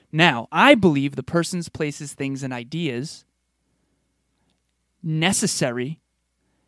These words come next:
to achieve that are now going to pop up into our consciousness as intuition moments. Like the Tori Leto thing.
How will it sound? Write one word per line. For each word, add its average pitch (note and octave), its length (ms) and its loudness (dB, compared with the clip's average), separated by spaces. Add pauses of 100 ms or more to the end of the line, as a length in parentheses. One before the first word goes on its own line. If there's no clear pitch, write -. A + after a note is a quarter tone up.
(160)
to E3 440 2 (220)
achieve F3+ 420 -2
that A#3 280 0 (640)
are D#3 180 4
now D#3+ 680 2
going D3+ 320 0
to D3 100 -10
pop - 340 -4
up D3 120 -6
into C#3 160 -6
our B2 120 -8
consciousness D#3 760 -4
as C#3+ 360 -4
intuition C#3+ 600 -6
moments. C3+ 520 -10 (300)
Like F3+ 120 2
the F#3 80 -2
Tori G3+ 280 4
Leto G3 220 4
thing. - 280 -12